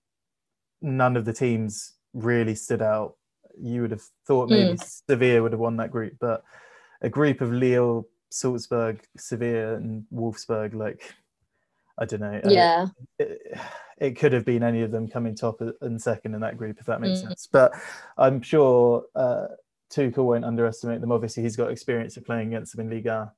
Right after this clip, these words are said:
Speaker 1: and, uh, yeah, he's probably just about the perfect man for the job in terms of getting us through that one, I'd say.
Speaker 2: And also, I think,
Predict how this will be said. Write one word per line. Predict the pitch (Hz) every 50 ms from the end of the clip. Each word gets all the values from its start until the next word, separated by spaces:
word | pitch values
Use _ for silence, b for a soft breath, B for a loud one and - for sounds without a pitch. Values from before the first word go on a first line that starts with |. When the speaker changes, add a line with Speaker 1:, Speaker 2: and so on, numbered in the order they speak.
| _ -
Speaker 1:
and, | - 117 113 110 110 107 107 110 120
uh, | 113 110 107 110 107 107 107 110 _ _ _ _ _ _ _ _ _ _ - -
yeah, | - 127 123 113
he's | 110 131 117
probably | - - 135 117 113 110 113 110
just | 104 - 117 113 - -
about | 120 113 113
the | 117 -
perfect | - 123 113 107 - - 110 - _ _ _ _ _
man | - 120 113 113 110 107
for | - 113
the | 113
job | 104 117 110 107 117
in | 113
terms | 110 - 113 113 107 110
of | 107 113
getting | 120 - - 120
us | 113 - -
through | - 123 113 110
that | 113 110 -
one, | 117 113 110
I'd | 107 107 -
say. | - 107 - _ _ _ _ _ b b b b b b b b _ _ _ _ _ _ _ _ _ _ _ _ _ _ _ B B B B _ _ _
Speaker 2:
And | - 294
also, | 311 320 311 - -
I | 262 233 233
think, | 240 277 262 233 -